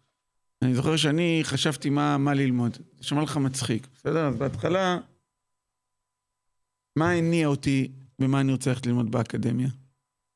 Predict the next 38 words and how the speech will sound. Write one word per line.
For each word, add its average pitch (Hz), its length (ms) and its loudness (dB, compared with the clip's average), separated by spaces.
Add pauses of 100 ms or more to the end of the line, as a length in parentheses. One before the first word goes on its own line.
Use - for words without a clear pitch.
(680)
אני 202 300 2
היום, 196 320 2
היום 180 260 2
ב-, 160 280 4
ב-, 139 160 0
בהסתכלות 151 480 0
של, 151 280 2
אה, 131 200 2 (1120)
עשרים 160 340 0
וחמש 135 920 0
שנים 143 260 2
אחורה, 139 320 0
אני, 127 240 0
אני 135 380 0 (160)
מספיק 143 300 -2
אמיץ 135 280 0
להגיד 127 300 -2
את - 120 -2
זה. - 100 -4
מה 143 100 0
הניע 160 260 2
אותי 131 200 0
בהתחלה? 123 480 2 (840)
הניע 233 220 2
אותי, 190 420 2
מ-, 185 320 2
בוא, 190 100 2
בוא, 202 280 2
קודם 214 180 0
כל 202 80 -2
נסתכל 196 440 0
איזה 202 160 0
מקצועות 185 460 0
צריכים - 220 -2
את - 80 -4
השכם 170 420 0
הגבוה 143 320 0
ביותר, 156 520 0